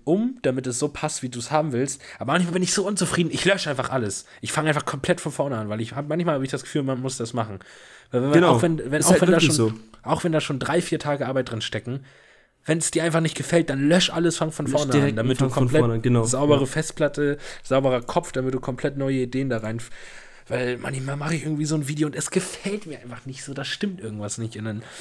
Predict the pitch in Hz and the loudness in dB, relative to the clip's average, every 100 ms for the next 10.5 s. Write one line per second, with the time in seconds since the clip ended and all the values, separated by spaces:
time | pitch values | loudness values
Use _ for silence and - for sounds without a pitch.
0 | - - 123 135 151 170 156 151 147 147 | -16 -14 -4 0 0 0 0 0 0 0
1 | 143 143 151 - - 165 175 165 147 135 | -2 -2 -2 -4 -4 -2 -2 0 -2 -4
2 | 135 143 147 135 139 - 104 131 - - | -8 -4 -4 -4 -6 -8 -10 -14 -16 -20
3 | - - - - - 107 117 - - 147 | -20 -20 -20 -20 -20 -14 -6 -4 -4 -4
4 | 139 95 - _ _ - _ _ _ _ | -4 -6 -12 _ _ -20 _ _ _ _
5 | _ - - - - _ - - - - | _ -20 -20 -20 -20 _ -2 2 2 2
6 | 123 123 131 127 139 135 127 123 190 190 | 0 0 0 0 2 2 4 6 6 4
7 | 175 - - 139 156 180 175 147 - 139 | 2 -4 -4 0 2 6 6 4 -2 -2
8 | 139 131 127 - 143 - - 143 143 143 | -2 -2 -4 -12 -16 -14 -4 0 0 0
9 | 143 143 - 123 131 - - 143 139 127 | 0 -2 -4 -4 -2 -4 -2 -2 0 -2
10 | - 131 127 - | 0 0 0 -4